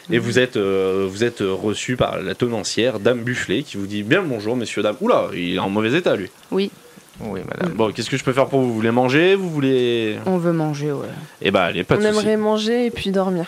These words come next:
Speaker 4: un petit peu.
Speaker 1: Eh bah, pas de problème. Donc, bah, pour, euh, ce sera deux deniers pour, euh,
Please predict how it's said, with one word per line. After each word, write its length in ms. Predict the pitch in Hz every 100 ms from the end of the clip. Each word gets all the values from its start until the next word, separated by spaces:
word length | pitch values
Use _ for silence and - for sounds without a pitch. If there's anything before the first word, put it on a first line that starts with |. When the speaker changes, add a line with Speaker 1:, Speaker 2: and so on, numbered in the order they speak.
| -
Speaker 4:
un 80 | -
petit 180 | 190 -
peu. 120 | - 156 139 -
Speaker 1:
Eh 100 | 104
bah, 160 | 95 85
pas 140 | -
de 40 | -
problème. 440 | 90 95 143 196
Donc, 240 | 117 101 92
bah, 180 | 92
pour, 300 | 92 104 98
euh, 60 | 98
ce 120 | -
sera 280 | - 95 92
deux 180 | 101 135
deniers 400 | 127 123 127 123
pour, 320 | - 98 98
euh, 220 | 104 101